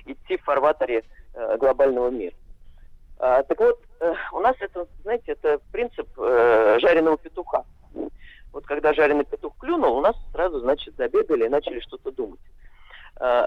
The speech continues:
к сожалению, современная система устроена таким образом, э, что они все больше и больше погружают пользователя в зависимость.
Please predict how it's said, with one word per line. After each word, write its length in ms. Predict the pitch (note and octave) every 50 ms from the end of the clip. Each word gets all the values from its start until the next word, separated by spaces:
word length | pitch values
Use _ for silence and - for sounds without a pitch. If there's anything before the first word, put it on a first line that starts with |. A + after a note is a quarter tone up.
| - - -
к 80 | -
сожалению, 500 | - F3 E3+ G3 A3 C4+ D#4+ C#4 F#3+ D3 -
современная 520 | - D#3+ E3 G3 G#3 G3+ F3 D#3 D3 D3
система 540 | - - - - - - C#4+ D#4 C4+ G3 D3+
устроена 420 | D3 - - - G#3+ G3 F3 D#3 -
таким 320 | - - - - F3 F#3
образом, 500 | B3 D4+ C#4+ A#3 F3 C#3+ - B2 G2 F#2 - - - - - - - - - - - - - - -
э, 180 | - A#2 A2+ A2+
что 800 | - - - - - E3+ E3+ E3 D#3+ D#3+ D#3+ D#3 D#3 C#3+ - - - - - - - - - -
они 260 | D3+ D3+ F3+ G#3 G3+
все 300 | - - - - G3 F#3
больше 440 | E3+ E3+ G#3+ G#3 E3+ - - - C#3+
и 20 |
больше 400 | D3 - B3+ D#4 C#4+ - - -
погружают 680 | - - - - - F#3+ G3 F3 - C4+ - - G#2 - - -
пользователя 840 | A3 C#4 D4 B3+ G3 D#3+ C#3 C3 - - - A#2 A2+ A2 G2 G#2 - - -
в 40 |
зависимость. 560 | - D#3+ F#3 F#3+ E3+ - - - G#2 G#2 -